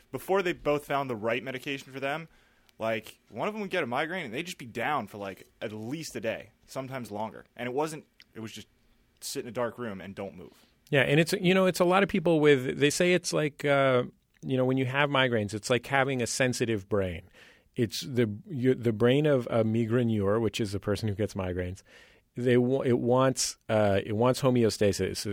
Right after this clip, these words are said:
Speaker 2: It wants things to remain the same, and it is, it, when certain things change, and it's different for every person, it, it has a kind of crazy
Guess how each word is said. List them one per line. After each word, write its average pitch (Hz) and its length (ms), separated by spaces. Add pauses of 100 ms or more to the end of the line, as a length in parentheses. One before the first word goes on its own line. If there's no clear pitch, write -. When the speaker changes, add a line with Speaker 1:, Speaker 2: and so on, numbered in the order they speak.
Speaker 2:
It 107 220
wants 113 240
things 110 220
to 104 140
remain 98 380
the 92 60
same, 95 320
and 98 320 (180)
it 120 220
is, 101 240 (500)
it, 127 80
when 113 320
certain 143 360
things 127 340
change, 110 640 (340)
and 120 100
it's 101 100
different 139 260
for 120 60
every 104 180
person, 107 520 (760)
it, 113 140 (240)
it 110 120
has 104 220
a 95 60
kind 107 200
of 90 160
crazy 98 680